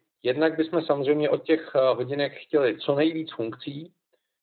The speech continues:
ideálně v reálném čase. Na druhé straně ty hodinky chceme co nejmenší, co nejlehčí, takže máme limitovanou baterii a limitovanou výdrž na baterii. Takže Apple, eh, nějakou, eh,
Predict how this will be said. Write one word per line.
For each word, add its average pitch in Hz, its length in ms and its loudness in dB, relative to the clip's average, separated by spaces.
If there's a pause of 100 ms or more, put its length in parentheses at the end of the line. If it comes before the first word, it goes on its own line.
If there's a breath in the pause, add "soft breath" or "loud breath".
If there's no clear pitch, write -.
(160)
ideálně 135 480 4
v 120 60 2
reálném 127 420 4
čase. 151 420 2
Na 139 160 2
druhé 131 360 4
straně 135 640 2
ty 139 100 4
hodinky 131 400 0
chceme 135 320 2
co 131 140 0
nejmenší, 143 560 0
co 120 140 0
nejlehčí, 127 640 2 (440 soft breath)
takže 127 260 -2
máme 135 440 4
limitovanou 131 680 4
baterii 131 600 4
a - 120 2
limitovanou 123 640 4
výdrž 123 560 -2
na 104 100 0
baterii. 98 560 2 (760 soft breath)
Takže 131 360 6
Apple, 147 640 6
eh, 135 40 6
nějakou, 151 920 4
eh, 127 420 4